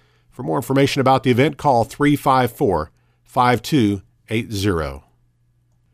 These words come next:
Now seven forty-three, and let's check our market report with Jenny Knight of Edward Jones Investments in downtown Morrilton.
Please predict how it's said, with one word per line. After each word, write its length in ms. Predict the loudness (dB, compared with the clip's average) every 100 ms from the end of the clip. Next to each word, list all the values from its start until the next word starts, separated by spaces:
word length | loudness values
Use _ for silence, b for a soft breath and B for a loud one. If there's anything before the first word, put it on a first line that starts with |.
| _ _
Now 140 | 0 0
seven 340 | 2 2 2
forty-three, 520 | 2 2 2 2 2
and 100 | 4
let's 180 | 4 2
check 220 | 0 2
our 100 | 2
market 300 | 4 2 0
report 400 | -4 -2 -2 0
with 200 | -2 -2
Jenny 260 | 0 2 4
Knight 400 | 4 2 -2 -10
of 140 | -4 -2
Edward 280 | 0 0
Jones 320 | 2 2 2 0
Investments 560 | 0 0 0 -4 -4
in 80 | -2
downtown 480 | 2 2 2 0 0
Morrilton. 380 | -2 -4 -10